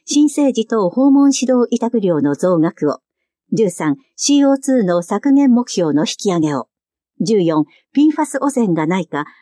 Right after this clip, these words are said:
防災井戸等の水質調査を行え。十五、稲荷山公園整備計画は抜本的見直しを。十六、学校給食費の完全無償化を。十七、教員定数の増と、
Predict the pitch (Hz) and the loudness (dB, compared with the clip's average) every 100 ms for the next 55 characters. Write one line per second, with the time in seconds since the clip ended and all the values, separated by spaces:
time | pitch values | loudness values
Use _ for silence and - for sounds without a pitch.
0 | - 208 277 277 262 262 247 202 190 170 | -4 -2 -2 0 -2 -2 -2 -2 0 2
1 | 165 175 269 277 - - 277 240 - 156 | 0 0 0 0 -2 -6 -2 -2 -2 -4
2 | 139 123 165 143 139 131 _ _ _ _ | -4 -4 -2 -2 -2 -6 _ _ _ _
3 | _ 170 202 156 156 - _ 190 269 285 | _ -2 0 0 -2 -6 _ 0 2 4
4 | 285 262 262 254 202 160 - 214 208 208 | 4 2 2 0 2 0 0 0 0 0
5 | 185 175 160 160 147 170 - 269 269 262 | -2 -2 -4 -2 -2 -4 -2 0 2 0
6 | 254 196 165 151 - - 143 - _ _ | -2 0 0 -2 -4 -4 -6 -6 _ _
7 | _ - 165 190 190 - 180 - _ - | _ -6 -2 0 -2 -2 -2 -4 _ -8
8 | 202 - 311 294 302 294 277 285 262 185 | -6 -4 -4 0 0 0 0 -2 0 -2
9 | 202 247 247 240 226 202 254 180 185 156 | -2 0 2 2 2 2 0 -4 -4 -4
10 | 143 - _ _ _ _ 160 214 196 190 | -6 -8 _ _ _ _ -2 0 0 -2
11 | 160 - _ - 302 311 302 294 285 269 | -4 -6 _ -2 2 4 4 2 0 0
12 | 202 160 156 147 196 156 151 | 0 2 0 0 -2 -2 -6